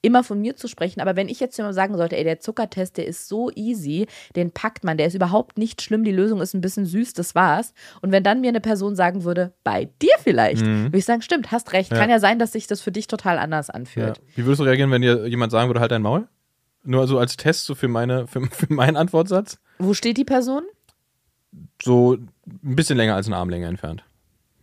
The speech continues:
Speaker 1: Also ich würde nicht rankommen, wenn ich versuche, der eine zu
Speaker 2: Nee,
Speaker 1: boxen.
Speaker 2: nee, genau, deswegen hab ich das gesagt.
Speaker 1: Treten? Ja, doch, Beine sind ja länger.
Speaker 2: Vielleicht, ja.
Speaker 1: Beine sind länger, klingt wie so wie ein Song von Clouseau oder sowas.
Speaker 2: Beine sind länger, ja.
Speaker 1: Beine sind länger.
Speaker 2: Ja.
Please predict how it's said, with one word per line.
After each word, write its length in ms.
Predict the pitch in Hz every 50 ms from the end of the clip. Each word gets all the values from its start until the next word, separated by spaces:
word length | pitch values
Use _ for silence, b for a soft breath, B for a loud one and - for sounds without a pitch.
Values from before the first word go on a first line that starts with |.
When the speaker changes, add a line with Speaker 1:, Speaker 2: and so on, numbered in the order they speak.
| _ _ _ -
Speaker 1:
Also 220 | - 180 185 196
ich 160 | - 220 -
würde 160 | 233 247 247
nicht 160 | 233 262 240 233
rankommen, 280 | 226 240 247 254 226
wenn 60 | 226
ich 60 | 220 220
versuche, 280 | 220 208 202 208 220
der 120 | 196 196 107
eine 180 | 165 190 185
zu 100 | - -
Speaker 2:
Nee, 40 | 104
Speaker 1:
boxen. 400 | 135 156 160 - - - 139 123
Speaker 2:
nee, 180 | 135 101 98 -
genau, 280 | - 101 95 92 92 92
deswegen 300 | 95 - - 95 92 98
hab 60 | 98
ich 60 | 92
das 140 | - 98 -
gesagt. 300 | 101 98 92 90 95 -
Speaker 1:
Treten? 360 | - 196 180 233 233 - 330 359 427 466
Ja, 240 | 359 208 147 131 139
doch, 200 | 139 156 151 -
Beine 260 | - 160 156 175 214 226
sind 100 | 247 254
ja 80 | 240 214
länger. 500 | 196 180 180 175 156 135 131 139 143 - _ _ _ _ _ _ _ _ _ _ _ _ _ _ _ _ _ b b b b b b _
Speaker 2:
Vielleicht, 400 | _ - 101 95 87 87 - -
ja. 220 | 87 90 90 98 - _ _ _ _ _ _ _ _ _ _ _ _
Speaker 1:
Beine 280 | 165 170 180 196 202
sind 180 | 190 185 185 170
länger, 220 | 180 180 190 185
klingt 220 | 180 - 185 180 165
wie 40 | 170
so 120 | 175 180
wie 80 | 175 175
ein 80 | 170
Song 200 | - - 185 180
von 160 | 170 - 180
Clouseau 480 | - - - 180 160 143 160 165 170 165 143
oder 180 | 143 143 139
sowas. 180 | 139 143 - 98
Speaker 2:
Beine 140 | 110 117 117
sind 180 | 117 110 107
länger, 280 | 104 98 95 92 90 90
ja. 260 | 90 90 90 90 98 -
Speaker 1:
Beine 300 | - 160 165 170 180 170
sind 160 | 170 170 165
länger. 220 | 160 156 151 151 147
Speaker 2:
Ja. 240 | 139 139 147 147